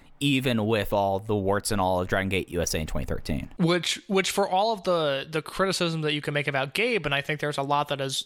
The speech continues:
Speaker 2: is really fair, when he gets behind a guy, you have to take notice. And Nese was very much the guy at this point where, you know, if we could extend Dragon Gate U S A by a year or by eighteen months,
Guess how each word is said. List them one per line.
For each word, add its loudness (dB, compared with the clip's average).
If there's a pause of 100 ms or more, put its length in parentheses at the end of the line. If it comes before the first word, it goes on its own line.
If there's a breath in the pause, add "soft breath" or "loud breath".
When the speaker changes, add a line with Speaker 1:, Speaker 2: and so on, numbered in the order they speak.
Speaker 2:
is -2
really 2
fair, 0 (480 loud breath)
when 2
he 0
gets 0
behind 0
a 0
guy, -2
you -2
have 0
to -8
take 0
notice. 0
And 0
Nese 0 (100)
was 0
very 0
much -2
the -2
guy 0
at -2
this -2
point 0
where, 0 (360 loud breath)
you 0
know, 2
if -4
we 0
could 0
extend 0
Dragon 0
Gate -2
U 2
S -2
A 0
by -4
a -6
year 0
or 0
by -2
eighteen -4
months, -2